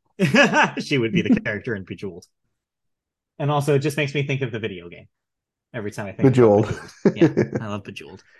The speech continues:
Speaker 1: All right, so Bejeweled doesn't move on.
Speaker 2: Okay.
Speaker 1: The,
Speaker 2: So
Speaker 1: the
Speaker 2: then
Speaker 1: TikTok dance for Bejeweled, though, that moves on.
Speaker 2: All right.
Speaker 1: <laughs>
Speaker 2: So then what about, uh, Labyrinth?
Speaker 1: Labyrinth.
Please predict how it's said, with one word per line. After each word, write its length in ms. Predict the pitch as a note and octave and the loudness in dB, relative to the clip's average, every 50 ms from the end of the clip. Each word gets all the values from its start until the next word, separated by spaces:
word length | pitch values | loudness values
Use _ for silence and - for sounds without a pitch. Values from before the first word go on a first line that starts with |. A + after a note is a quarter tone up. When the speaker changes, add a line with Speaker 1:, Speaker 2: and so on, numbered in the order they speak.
| _ _ - _ - E3+ | _ _ -20 _ -4 -2
Speaker 1:
All 60 | C#3 | -2
right, 140 | G#2 G#2+ A2 | -2 -2 -2
so 100 | - D#3 | 0 0
Bejeweled 300 | E3 E3 F#3+ G3 G3+ E3+ | 2 2 4 4 4 4
doesn't 200 | F3 D#3+ D3 C#3 | 2 2 2 0
move 160 | B2 A#2 G#2+ G2 | 0 0 -2 -4
on. 180 | F#2 F#2+ - _ _ _ _ _ _ _ _ _ - | -6 -12 -18 _ _ _ _ _ _ _ _ _ -2
Speaker 2:
Okay. 320 | A#2+ - - - - - - _ _ _ _ _ _ _ _ _ _ _ _ _ _ _ _ _ _ - | 0 0 0 -2 -4 -6 -12 _ _ _ _ _ _ _ _ _ _ _ _ _ _ _ _ _ _ -8
Speaker 1:
The, 140 | D3 D3+ C3+ | -8 -6 0
Speaker 2:
So 340 | - C3+ C3 B2 A#2+ A#2 | 4 6 8 8 8 6
Speaker 1:
the 120 | A#2 A#2 A#2+ | 6 4 4
Speaker 2:
then 100 | A#2+ A#2 | 4 4
Speaker 1:
TikTok 280 | A2+ F#3+ E3 C#3 C#3 | 4 2 2 2 2
dance 300 | - D3 C#3 A#2 A2 - | 0 0 0 0 -2 -6
for 140 | - C3 A#2+ | -8 -8 -8
Bejeweled, 360 | A2+ G#2 G2+ A2+ A2 G#2+ G2+ | -8 -8 -8 -6 -6 -6 -6
though, 180 | - A2 G2+ F#2+ | -8 -8 -8 -8
that 200 | - A2+ G#2+ G2 | -8 -8 -10 -10
moves 200 | F2 C#2+ - - | -14 -18 -20 -20
on. 80 | - - _ _ _ _ _ _ _ _ _ _ _ _ - - - - - | -20 -20 _ _ _ _ _ _ _ _ _ _ _ _ -20 -18 -10 -4 -2
Speaker 2:
All 120 | A2+ F#2+ | 0 0
right. 200 | - - - - - _ _ - - - - | -2 -4 -10 -14 -20 _ _ -20 -16 -10 -10
Speaker 1:
<laughs> 260 | - - - A3+ G3+ | -10 -8 -4 0 4
Speaker 2:
So 120 | D3 C3+ A#2+ | 6 6 6
then 160 | B2 A#2 G#2+ | 4 4 2
what 200 | A#2+ C3+ D#3 F3 | 4 4 6 6
about, 400 | F#3 E3+ E3+ E3 E3 D#3 - - - _ _ _ - | 6 8 8 8 8 6 4 -2 -10 _ _ _ 4
uh, 340 | C#3 C3+ C3 C3 B2+ A#2+ | 6 8 8 8 6 6
Labyrinth? 380 | G#2+ G#2+ A2+ A#2 B2+ C3 B2+ - | 6 6 6 6 6 6 4 2
Speaker 1:
Labyrinth. 400 | F2 B1 - F#2 - - - | -2 -4 -6 -8 -14 -20 -20